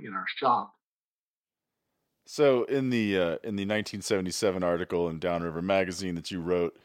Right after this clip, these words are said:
Speaker 2: I see that the, the toilet, the carryout system,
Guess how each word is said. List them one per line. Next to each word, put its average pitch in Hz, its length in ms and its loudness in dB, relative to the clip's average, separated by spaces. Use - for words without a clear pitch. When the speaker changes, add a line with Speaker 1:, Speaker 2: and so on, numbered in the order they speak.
Speaker 2:
I 104 100 0
see 156 240 0
that 110 220 4
the, 90 680 2
the 95 140 -6
toilet, 110 480 2
the 90 80 -8
carryout 101 400 2
system, 143 480 -2